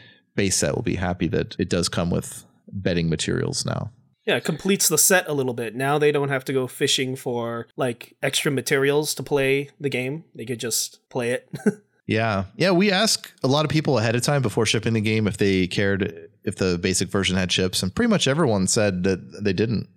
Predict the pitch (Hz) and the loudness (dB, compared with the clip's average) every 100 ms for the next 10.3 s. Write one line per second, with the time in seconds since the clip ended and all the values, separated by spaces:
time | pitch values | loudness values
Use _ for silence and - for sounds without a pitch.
0 | _ _ _ - 95 87 98 92 87 95 | _ _ _ -4 -2 2 2 2 2 2
1 | 95 95 71 104 104 101 110 90 - 78 | 2 0 0 0 0 0 -2 -2 -2 -2
2 | - 90 80 85 85 90 92 87 107 101 | 0 0 2 0 0 0 -2 0 -2 -2
3 | 92 82 - 110 - 117 127 - 143 113 | -4 -4 -4 -4 -2 0 0 0 2 2
4 | 98 160 - 113 92 90 85 - _ - | 2 2 2 0 0 0 -2 -12 _ -2
5 | 120 117 117 - 127 254 - - 82 - | 0 2 0 0 -2 0 0 0 -2 -4
6 | _ 113 123 110 117 104 120 147 139 139 | _ 0 2 2 0 0 0 0 2 0
7 | 131 127 - - - - - 147 - - | 0 0 0 0 -2 -8 -4 -2 -2 -6
8 | - - _ _ 202 202 - 196 175 170 | -20 -20 _ _ 4 4 4 0 2 2
9 | 160 160 156 165 151 147 139 - 143 135 | 4 4 2 2 4 2 2 0 4 4
10 | 127 123 | 4 0